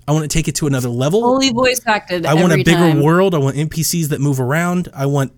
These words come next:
Speaker 1: more elaborate quests and things. I want bigger world building, but I don't wanna go back to no world. Like, that would feel like a, a
Speaker 2: Sure.
Speaker 1: I think that
Speaker 2: Just
Speaker 1: does so much
Speaker 2: moving
Speaker 1: more
Speaker 2: from
Speaker 1: for the
Speaker 2: map to map.
Speaker 1: characters.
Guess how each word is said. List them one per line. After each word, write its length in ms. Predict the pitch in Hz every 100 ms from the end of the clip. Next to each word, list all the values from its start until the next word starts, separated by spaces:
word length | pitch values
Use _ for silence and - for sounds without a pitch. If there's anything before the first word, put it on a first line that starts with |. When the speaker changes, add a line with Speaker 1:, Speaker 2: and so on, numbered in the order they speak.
| _ -
Speaker 1:
more 540 | 139 135 139 151 147
elaborate 640 | 135 131 139 143 151 143 - _ _
quests 540 | - 151 139 - -
and 120 | 180
things. 520 | 170 202 233 247 - -
I 40 | 131
want 280 | 139 123
bigger 240 | 143 139 135
world 320 | 123 160 170
building, 400 | 202 214 247 247 _ _ _ _ _
but 100 | -
I 80 | 151
don't 200 | 156 165
wanna 160 | 156 147
go 120 | 151
back 200 | 147 135
to 80 | 135
no 160 | 127 139
world. 320 | 110 - - _ -
Like, 140 | 120
that 160 | 143 139
would 140 | 135
feel 160 | - 135
like 180 | 123 117
a, 180 | 107 107
a 100 | 107
Speaker 2:
Sure. 340 | - 180 165 - -
Speaker 1:
I 100 | 139
think 220 | 190 160
that 140 | 170
Speaker 2:
Just 120 | 143 156
Speaker 1:
does 200 | 160 -
so 260 | - 151
much 180 | 151 -
Speaker 2:
moving 100 | -
Speaker 1:
more 140 | 143 139
Speaker 2:
from 80 | -
Speaker 1:
for 60 |
the 20 | 160
Speaker 2:
map 80 | -
to 100 | 147
map. 60 |
Speaker 1:
characters. 420 | 156 117 110 -